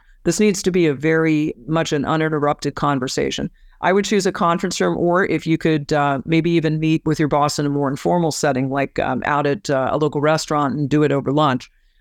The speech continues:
uh, I would recommend that. Then, uh, present your boss with some solutions. What you don't wanna do is just say, "Wow, I'm burned out, I'm overworked." And you, you come across sounding like you're really just not able to keep up and manage the performance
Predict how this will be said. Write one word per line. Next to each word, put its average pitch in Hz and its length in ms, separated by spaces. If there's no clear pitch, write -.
uh, 147 160
I 151 80
would 151 140
recommend 135 500
that. 113 240
Then, 196 500
uh, 160 180
present 175 360
your 190 80
boss 160 340
with 147 140
some 143 160
solutions. 202 500
What 147 180
you 151 60
don't 190 200
wanna 180 180
do 160 200
is 165 120
just 156 180
say, 156 80
"Wow, 165 320
I'm 143 80
burned 143 240
out, 175 220
I'm 147 100
overworked." 151 640
And 143 120
you, 185 360
you 170 180
come 202 200
across 190 360
sounding 180 360
like 151 340
you're 156 220
really 160 280
just 151 200
not 151 180
able 143 220
to 139 80
keep - 240
up 143 160
and 143 140
manage 147 340
the 131 80
performance 151 680